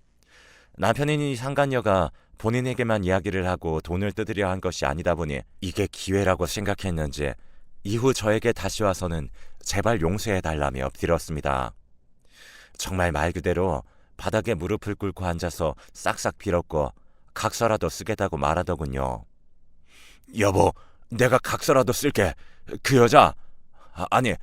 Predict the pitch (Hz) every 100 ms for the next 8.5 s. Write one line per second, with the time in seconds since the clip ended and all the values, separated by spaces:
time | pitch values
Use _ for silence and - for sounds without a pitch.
0 | - - - - 107 107 135 143 143 -
1 | 131 113 127 120 107 139 139 95 - -
2 | - - 151 135 131 139 143 120 - -
3 | - - - 135 180 151 165 147 - 143
4 | 117 101 - 127 160 147 127 90 82 107
5 | 76 60 - - - - - - - -
6 | - - - - - - - - 107 127
7 | - 123 98 98 85 80 76 104 90 90
8 | 80 87 104 90